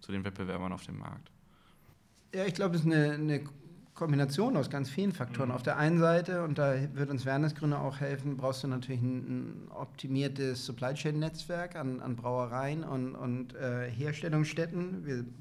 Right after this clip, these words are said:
Speaker 2: sind in einem sch-, ja, Mehrweg dominierten Markt.
Speaker 1: Ja.
Speaker 2: Das heißt, Logistik ist da auch wichtig, äh, weil du willst ja nicht nur Luft und leere Flaschen durch die Gegend fahren und viel Geld auf der Straße lassen.
Speaker 1: Ja.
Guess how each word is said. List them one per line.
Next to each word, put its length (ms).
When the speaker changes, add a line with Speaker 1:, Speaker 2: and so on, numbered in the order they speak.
Speaker 2:
sind 220
in 160
einem 420
sch-, 160
ja, 180
Mehrweg 560
dominierten 520
Markt. 400
Speaker 1:
Ja. 220
Speaker 2:
Das 180
heißt, 80
Logistik 500
ist 220
da 80
auch 240
wichtig, 500
äh, 320
weil 120
du 120
willst 200
ja 80
nicht 200
nur 280
Luft 280
und 80
leere 260
Flaschen 380
durch 120
die 120
Gegend 280
fahren 300
und 180
viel 260
Geld 220
auf 100
der 120
Straße 380
lassen. 420
Speaker 1:
Ja. 180